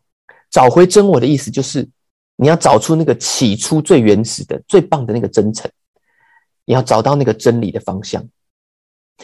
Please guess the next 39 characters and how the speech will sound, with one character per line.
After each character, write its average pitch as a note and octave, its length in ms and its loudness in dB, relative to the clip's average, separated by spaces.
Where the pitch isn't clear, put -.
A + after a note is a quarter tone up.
你 B2+ 80 -2
不 A#2+ 180 0
要 G#3 200 6
让 F3+ 240 2
搞 G2 220 2
砸 G#2+ 180 0
的 C3 80 -2
事 C#3+ 240 -8
情， - 340 -10
它 - 100 -4
虽 B3 240 4
然 C3+ 160 4
会 C#3+ 120 4
有 G#2 100 6
后 G2+ 160 2
果， - 260 -10
但 D3+ 120 0
你 A2+ 80 -2
不 - 140 -4
要 A#2+ 100 4
让 A#2+ 140 -2
它 A2 160 -8
破 C3 260 4
坏 G#2+ 320 0
你 G2+ 80 -10
的 F#2 120 -10
真 A#2 340 -2
我。 G#2+ 160 -6
你 B2 180 2
要 E3 120 2
找 G#2 280 -2
到 C3 200 -2
那 B2 140 -2
个 A#2+ 100 2
方 A2 300 -6
向 A2+ 240 -4
跟 A#2 180 -4
真 A2+ 220 0
实， - 260 -6